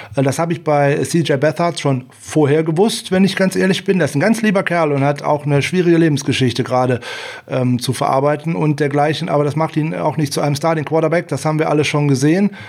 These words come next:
Ähm, so, jetzt kann ich, äh, vielleicht mit einem mobilen Quarterback zumindest mal ein bisschen etwas testen, in Anführungszeichen. Und ich glaube nicht, dass unsere Offense zwangsweise schlechter mit Josh Johnson aussieht, als sie jetzt gerade in den letzten beiden Spielen ausgesehen hat.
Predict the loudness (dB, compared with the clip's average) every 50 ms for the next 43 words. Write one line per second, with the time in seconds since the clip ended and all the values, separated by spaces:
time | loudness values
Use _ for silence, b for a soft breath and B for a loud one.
0 | B B B B B -4 -2 -2 0 0 -2 -4 -4 -2 0 2 2 0 B B
1 | B B B -2 -2 -2 -2 -2 -4 -2 -2 -2 -2 -2 -2 -2 0 0 2 2
2 | 0 0 -2 -4 -8 -8 -8 -6 -4 -2 -2 -2 -2 -4 -4 -2 0 0 2 2
3 | 2 2 0 0 0 2 2 0 0 0 0 0 0 0 0 0 0 -2 -2 -4
4 | -4 0 0 2 4 4 2 2 0 0 0 0 0 0 0 -2 -2 -2 -2 -2
5 | -4 -4 -2 -2 -2 -2 -2 -2 -2 -2 -2 -4 -4 -2 0 0 2 2 0 0
6 | -2 0 0 0 0 0 -2 -2 -2 -2 -2 0 0 0 -2 -2 -4 -6 B B
7 | B B B B -4 -2 -2 -2 -2 0 0 -2 0 0 -2 -2 -2 0 0 0
8 | 0 0 0 -2 0 -2 -2 -2 -4 -4 -4 -4 -4 -4 -2 0 0 0 0 0
9 | -2 -2 -2 -2 -2 -2 -2 -2 0 0 -2 -2 -2 -2 -2 -2 -2 -2 -2 -2
10 | -2 -2 -2 -2 -2 0 0 0 0 0 2 2 2 0 0 0 0 0 0 -2
11 | -2 0 2 2 2 2 0 -2 -4 -4 -2 -2 0 0 0 0 0 0 -2 -2
12 | -4 -4 0 0 2 2 0 0 -2 0 0 2 2 2 2 0 0 0 -2 -4
13 | -2 0 2 2 2 2 2 2 0 0 -4 -8